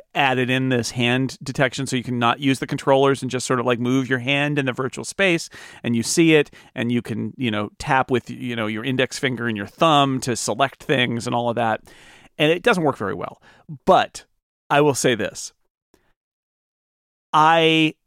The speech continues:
that has given me a window into Apple talking about gesture control and hand gestures and movements being the primary interaction method.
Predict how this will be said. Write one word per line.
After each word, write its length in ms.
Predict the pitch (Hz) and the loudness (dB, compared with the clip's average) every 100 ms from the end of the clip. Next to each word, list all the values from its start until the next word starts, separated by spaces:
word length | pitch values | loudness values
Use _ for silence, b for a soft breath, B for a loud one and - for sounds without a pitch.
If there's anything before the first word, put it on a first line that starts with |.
| _ _ - | _ _ -2
that 300 | 165 190 220 | 4 4 6
has 180 | 190 | 2
given 260 | 139 170 165 | 4 4 6
me 120 | 160 | 6
a 80 | 143 | 6
window 420 | 131 143 151 143 | 4 4 6 4
into 280 | 131 127 127 | 4 0 -2
Apple 400 | 123 120 - 131 | 0 2 4 2
talking 360 | - 123 120 127 | 4 0 2 -2
about 220 | 117 110 | 0 0
gesture 340 | - 120 - | 2 0 0
control 640 | 143 147 - 143 143 143 151 | -4 -4 4 6 6 6 4
and 180 | 127 107 | 0 -4
hand 300 | 127 135 135 | 0 0 4
gestures 400 | 139 123 143 127 | 2 2 -2 0
and 100 | 127 | 0
movements 320 | 123 135 127 | 0 0 -4
being 180 | 139 127 | -4 -4
the 60 | |
primary 460 | - 131 127 127 123 | -4 -4 0 -2 -2
interaction 460 | 117 117 117 - 151 | -2 -2 -2 -2 0
method. 420 | 143 156 147 | 2 2 0